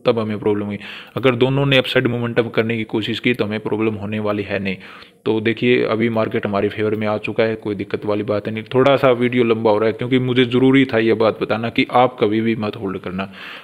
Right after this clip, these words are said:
अभी हम करंट की बात करें तो फ़ाइव थाउजेंड, फ़ोर थाउजेंड के प्रॉफिट में आ चुके हैं। थोड़ा सा तो वेट करते हैं, देखते हैं क्या होता है हमारे में। थोड़ा रिवर्सल वगैरह आता है तो हम निकल भी जाएंगे। अभी लॉस बुक कर लेंगे, फ़ोर्टी, थर्टी जितना मिलेगा निकाल भी देंगे, लॉस में भी निकाल देंगे, प्रॉफिट में भी निकाल देंगे।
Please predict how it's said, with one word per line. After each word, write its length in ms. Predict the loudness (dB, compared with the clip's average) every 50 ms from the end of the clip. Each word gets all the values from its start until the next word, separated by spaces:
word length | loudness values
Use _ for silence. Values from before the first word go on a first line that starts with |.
| -8 -4
अभी 180 | -2 0 0
हम 140 | 0 0 0
करंट 280 | 0 0 0 0 0 -2
की 120 | 0 0
बात 220 | 2 2 0 0 -2
करें 300 | -6 -8 -6 -6 -6 -4
तो 400 | -2 -2 -2 -2 -4 -8 -14 -20 _ _ _ _ _ _ _ _ _ _ _ -18
फ़ाइव 300 | -6 0 2 2 2 4 2
थाउजेंड, 240 | 2 2 2 -2 -4
फ़ोर 240 | -4 -4 -4 -2 -2 -2
थाउजेंड 260 | -2 -2 -2 -2 -2
के 100 | -2 -2
प्रॉफिट 340 | 0 -2 -4 -4 -6 -8 -8
में 120 | -6 -4
आ 100 | -4 -6 -6
चुके 240 | -8 -12 -12 -12 -12
हैं। 120 | -12 -14 -18 -20 -20 -20 -18 _ 0
थोड़ा 200 | 2 4 6 6
सा 120 | 4 4 0
तो 120 | 0 0
वेट 200 | 0 0 0 -2
करते 280 | -2 -6 -6 -4 -2 -2
हैं, 80 | 0 0
देखते 260 | 0 -2 -2 -4 -6
हैं 100 | -6 -4
क्या 140 | -2 -2 -2
होता 220 | -2 -4 -6 -6
है 60 | -6
हमारे 200 | -6 -8 -8 -10
में। 140 | -12 -14 -14 -10 -4
थोड़ा 180 | -2 0 0
रिवर्सल 380 | 0 0 -2 -2 -4 -4 -4 -4
वगैरह 240 | -2 -2 -2 -2 -4
आता 160 | -4 -4 -4
है 40 | -4
तो 80 | -4
हम 120 | -6 -6 -6
निकल 260 | -6 -2 0 2 2
भी 120 | 2 0 0
जाएंगे। 280 | 0 0 0 -2 -2
अभी 180 | -4 -4 -4 -4
लॉस 260 | -2 -2 -2 -4 -4 -8
बुक 140 | -10 -10 -8
कर 100 | -8 -8
लेंगे, 220 | -6 -6 -6 -6 -6
फ़ोर्टी, 440 | -6 -4 -2 -2 -2 -2 -4 -6 -6
थर्टी 440 | -4 -4 -4 -6 -4 -4 -6 -6 -6 -6 -10 -12 -12 -12
जितना 260 | -8 -6 -6 -4 -4
मिलेगा 420 | -4 -4 -4 -2 -2 -4 -4 -8 -10 -12
निकाल 440 | -12 -12 -12 -8 -4 -2 -2 -2 -2
भी 120 | -4 -6
देंगे, 180 | -6 -6 -4 -4
लॉस 240 | -4 -4 -4 -6 -8
में 120 | -8 -6 -6
भी 80 | -6
निकाल 300 | -6 -6 -4 -4 -4 -4
देंगे, 200 | -4 -4 -6 -8 -8
प्रॉफिट 340 | -6 -6 -6 -6 -6 -8 -12
में 120 | -10 -10
भी 60 | -10 -10
निकाल 300 | -10 -8 -8 -8 -8 -8
देंगे। 160 | -10 -12 -14